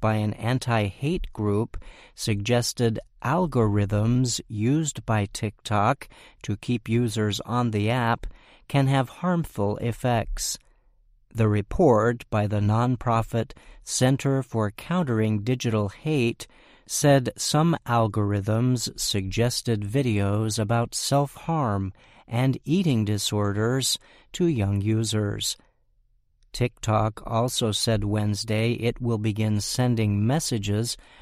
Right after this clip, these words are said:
called notifications to young users suggesting that they set up a daily usage limit if they decide to opt out of the new sixty-minute limit.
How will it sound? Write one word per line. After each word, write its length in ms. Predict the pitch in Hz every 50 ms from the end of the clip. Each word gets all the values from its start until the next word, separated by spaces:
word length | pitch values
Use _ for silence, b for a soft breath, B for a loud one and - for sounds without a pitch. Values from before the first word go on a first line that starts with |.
| B B -
called 320 | - 135 131 120 113 110
notifications 1300 | 113 113 120 131 135 127 113 - 113 101 - - - 156 180 180 - - 110 107 110 120 117 - - b b b b b b b b
to 160 | - 139 139
young 340 | 135 127 131 147 175 185 180
users 760 | 165 147 131 120 110 101 101 110 107 110 113 120 120 113 - - -
suggesting 1080 | - - - 135 123 113 110 110 123 139 156 - - - - 101 104 110 117 117 104
that 240 | 101 104 104 - -
they 160 | 110 107 110
set 320 | 104 - - - 120 120 127
up 200 | 123 120 - - -
a 140 | - 131 127
daily 720 | 120 110 113 123 127 139 160 175 170 147 127 113 107 - -
usage 600 | 110 104 110 110 107 - - - 104 98 101 104
limit 640 | 107 123 156 170 147 117 110 113 123 123 - - B B B B B B B B -
if 240 | 98 101 - -
they 140 | - 104 104
decide 500 | 98 104 104 - - 117 113 117 120 113
to 180 | - 123 120 -
opt 380 | - 131 135 143 - - -
out 420 | 160 160 143 123 127 131 - - - b b b b b b b -
of 200 | 131 127 120 120
the 100 | 135 127
new 360 | 131 135 135 135 135 131 - - -
sixty-minute 1000 | - - - - 175 - - - - 113 107 107 101 98 95 101 107 - - - _ -
limit. 580 | 104 104 107 110 110 107 - - - - -